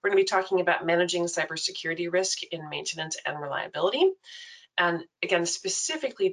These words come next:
to what do maintenance and reliability teams need to be aware of and what should they do? So this is not on the I T side. They'll talk about working with I T, but it's as maintenance and reliability, what are your risks? And what can you do to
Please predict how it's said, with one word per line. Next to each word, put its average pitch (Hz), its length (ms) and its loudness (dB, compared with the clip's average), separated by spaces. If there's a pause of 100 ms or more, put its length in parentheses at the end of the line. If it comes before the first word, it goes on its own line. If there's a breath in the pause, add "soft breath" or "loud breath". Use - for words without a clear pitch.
to 185 140 0
what 190 280 2
do 202 180 -2
maintenance 190 360 4
and 175 60 -2
reliability 170 400 0
teams 160 520 -6
need 165 300 -6
to - 180 -6
be 156 240 -8
aware 165 560 4
of 320 180 -2
and 165 140 -2
what 170 160 2
should 165 180 -2
they 160 160 -4
do? 151 300 -6
So - 120 -6
this 175 120 -4
is 175 80 -6
not 240 100 4
on 294 60 0
the 277 180 0
I 185 120 4
T 180 220 -6
side. - 280 -4
They'll 226 100 -4
talk 427 240 4
about 190 220 2
working 147 220 -6
with 143 120 -6
I 139 180 -2
T, - 300 -8
but - 220 -2
it's 190 160 -2 (260)
as 247 300 6
maintenance 220 400 0
and 185 60 -6
reliability, 165 420 2
what 175 160 0
are 269 40 -4
your 254 160 -2
risks? - 600 -4 (440 loud breath)
And 196 280 4
what 214 180 2
can 202 220 -2
you 185 160 0
do 170 260 0 (280)
to 165 480 -2